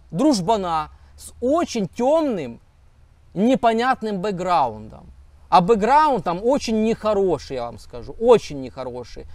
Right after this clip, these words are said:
Уже есть материалы по этому поводу, я щас не буду это всё пересказывать, чтобы не загружать эфир. Вы сами найдёте, если захотите. Так у меня возникает вопрос, вы зачем боролись с Порошенко?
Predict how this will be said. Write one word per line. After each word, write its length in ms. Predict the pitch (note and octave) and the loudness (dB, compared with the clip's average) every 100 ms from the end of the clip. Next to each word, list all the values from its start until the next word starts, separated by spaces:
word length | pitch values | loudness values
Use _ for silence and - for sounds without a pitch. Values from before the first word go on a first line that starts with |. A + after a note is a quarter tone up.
| - | -12
Уже 180 | E3+ E3+ | -8 -4
есть 240 | A#3+ A#3+ - | 0 0 0
материалы 500 | F3+ G#3 C4 C#4 A#3+ | -4 -2 0 0 0
по 80 | |
этому 300 | G3+ - E3+ | -4 -6 -10
поводу, 340 | D#3+ F3 E3 D#3+ | -6 -6 -4 -6
я 60 | |
щас 180 | F3 F#3 | -8 -10
не 100 | F#3 | -8
буду 220 | F3 E3 | -8 -8
это 160 | E3 F#3 | -6 -8
всё 160 | D3+ F3 | -10 -10
пересказывать, 520 | F#3 F#3+ C4+ C4 A3 | -10 -8 -6 -6 -6
чтобы 260 | F#3+ E3 | -8 -8
не 120 | F3 E3 | -8 -6
загружать 460 | E3 F3 D#3+ D#3+ D3+ | -8 -8 -6 -8 -10
эфир. 340 | C3 C3 B2 - - - | -20 -18 -18 -20 -20 -14
Вы 80 | F3 | -6
сами 260 | C4 C#4 B3+ | -2 0 -2
найдёте, 360 | A3 G3+ G3+ | -2 -2 -4
если 200 | E3+ F#3 | -12 -12
захотите. 600 | D#3 - E3 B2+ G#2 - _ _ _ _ _ _ _ _ _ _ _ _ _ _ _ - - _ - | -14 -14 -14 -14 -20 -20 _ _ _ _ _ _ _ _ _ _ _ _ _ _ _ -20 -20 _ -6
Так 160 | E3+ | -2
у 40 | G#3+ | 0
меня 220 | B3 D#4 | 2 2
возникает 520 | D#4 A#3+ C4 C4+ C4+ | 2 0 -2 0 0
вопрос, 340 | B3+ A#3 G3 D#3+ | -2 -2 -4 -4
вы 240 | F#3+ D#4 | 0 0
зачем 520 | A#3 - - D#4+ D4 | -2 -6 -6 -4 -2
боролись 360 | A3 A3+ C4+ - | -2 0 0 -2
с 40 | |
Порошенко? 680 | - G#3 G#3 F3+ A#2 - | -4 -4 -4 -8 -10 -12